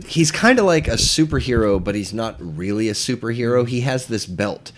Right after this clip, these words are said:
and as long as he has this belt on, he can kick anybody's ass.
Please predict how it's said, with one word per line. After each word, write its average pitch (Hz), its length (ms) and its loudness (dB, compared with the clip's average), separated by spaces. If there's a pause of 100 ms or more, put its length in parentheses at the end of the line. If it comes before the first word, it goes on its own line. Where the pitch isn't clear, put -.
(220)
and 110 140 -2
as 104 120 0
long 143 340 4
as 151 120 0
he 139 160 -4
has 127 240 -2
this 117 200 -2
belt 104 400 -4
on, 69 300 -8 (300)
he 131 100 -2
can 110 200 -2
kick - 340 -2 (160)
anybody's 107 520 2
ass. - 520 -6